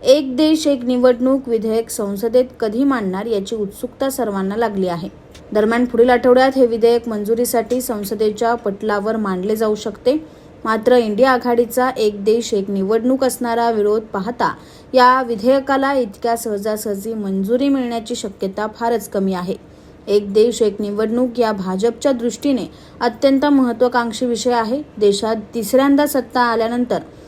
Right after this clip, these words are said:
भाजप एक देश एक निवडणूक हे धोरण पुढे नेईल याबाबत अंदाज वर्तवले जात होते.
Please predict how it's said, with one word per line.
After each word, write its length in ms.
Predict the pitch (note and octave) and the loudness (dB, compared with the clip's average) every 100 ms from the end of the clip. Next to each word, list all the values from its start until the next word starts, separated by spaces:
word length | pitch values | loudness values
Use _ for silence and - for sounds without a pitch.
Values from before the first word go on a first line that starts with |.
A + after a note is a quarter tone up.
| - - | -20 -6
भाजप 400 | A3 A#3 A3+ C4 B3+ | 0 2 6 4 4
एक 280 | A#3 A#3+ A#3 | 2 2 0
देश 220 | D4 C#4 | -2 2
एक 180 | C4 B3+ | 2 2
निवडणूक 460 | B3 A#3 A3+ B3 B3 | 0 0 0 -2 -2
हे 80 | A3+ | -2
धोरण 340 | A3 G#3 A3 | 0 -2 -4
पुढे 260 | G#3 G#3 G#3+ | -4 -2 -2
नेईल 300 | G#3 G#3 C4 - - - | -2 -6 -8 -10 -20 -4
याबाबत 500 | A3+ A3 A3+ G#3+ A#3 - A3 | 2 4 4 2 -2 -4 -4
अंदाज 460 | A3+ B3+ G#3 F#3 | 0 2 2 0
वर्तवले 480 | G3 G3+ G3 A3+ G3+ | 0 0 2 2 2
जात 180 | F#3+ F#3 | 0 -2
होते. 280 | G3 F#3+ - | -4 -6 -8